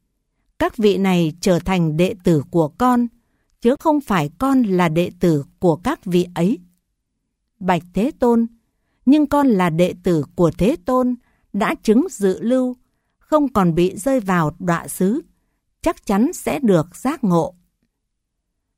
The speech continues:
Ba trăm sáu mươi tám. Này Thiên Chủ, ngươi có biết trước kia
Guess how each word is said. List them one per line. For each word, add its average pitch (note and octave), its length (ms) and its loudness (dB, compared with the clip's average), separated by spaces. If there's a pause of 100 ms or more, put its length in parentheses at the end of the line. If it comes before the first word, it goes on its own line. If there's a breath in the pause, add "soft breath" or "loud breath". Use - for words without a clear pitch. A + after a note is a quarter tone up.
(760)
Ba B3 300 0
trăm A#3 300 0
sáu G3 260 -2
mươi B3 180 2
tám. G#3 340 -4 (1500)
Này G3+ 440 2
Thiên C#4+ 220 0
Chủ, D#3+ 300 0 (720)
ngươi C#4 200 4
có A#3 220 0
biết D4 360 -2
trước F4 300 -4
kia C4 280 2